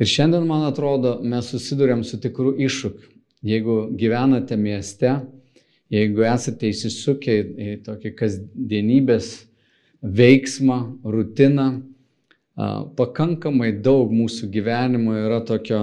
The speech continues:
na, orientuoto į m-, į individą, patenkinti individo poreikius, rasti individualius nustatymus visose srityse, ne tik savo telefone ar kompiuteryje,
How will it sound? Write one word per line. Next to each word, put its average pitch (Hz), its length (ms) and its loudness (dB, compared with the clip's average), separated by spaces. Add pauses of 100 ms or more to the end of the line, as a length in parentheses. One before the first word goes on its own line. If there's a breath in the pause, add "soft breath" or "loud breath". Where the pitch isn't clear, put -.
na, 110 160 0 (160)
orientuoto 110 840 0
į 104 80 -2
m-, 110 180 0
į 107 220 -4
individą, 107 640 2 (500 soft breath)
patenkinti 113 720 -2
individo 101 480 -2
poreikius, 127 800 0 (480 soft breath)
rasti 104 480 0 (340)
individualius 127 800 2
nustatymus 131 880 -2
visose 123 400 -4
srityse, 104 640 -4
ne 101 160 -10
tik 117 160 -6
savo 104 320 -4
telefone 104 560 -8
ar 107 160 -6
kompiuteryje, 101 800 -2